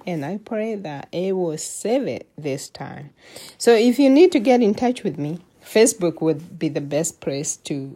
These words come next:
get a hold of me. Just inbox me and I'll get back to you. If you can get me on Facebook, I check my Facebook every day. That will be the easiest way to get a hold of me. If you wanna email me,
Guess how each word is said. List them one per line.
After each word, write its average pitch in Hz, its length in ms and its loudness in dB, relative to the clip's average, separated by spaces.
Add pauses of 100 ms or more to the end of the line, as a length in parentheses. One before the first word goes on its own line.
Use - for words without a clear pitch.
get 156 180 0
a 127 60 -2
hold 160 280 -2
of 185 100 -4
me. 180 240 0
Just - 400 -6
inbox 196 520 2
me 196 200 0
and 156 160 -2
I'll 131 140 -2
get 156 220 0
back 156 280 -2
to - 120 -4
you. 202 240 -2 (640)
If 208 260 -2
you 339 320 6
can 190 560 -2
get 180 240 0
me 170 280 -2
on 151 320 -6
Facebook, 214 640 -2
I 202 140 2
check 277 260 -2
my 185 160 0
Facebook 175 540 -6
every 160 340 -6
day. 101 200 -12
That 180 160 -2
will 190 160 2
be 151 140 -2
the 139 120 -4
easiest 147 480 -6
way 131 300 -10 (140)
to 135 200 -6
get 135 280 -10
a 127 60 -8
hold 143 240 -10
of 147 120 -16
me. 139 180 -10 (640)
If 220 160 -2
you 247 120 4
wanna 277 360 4
email 240 400 4
me, 254 240 0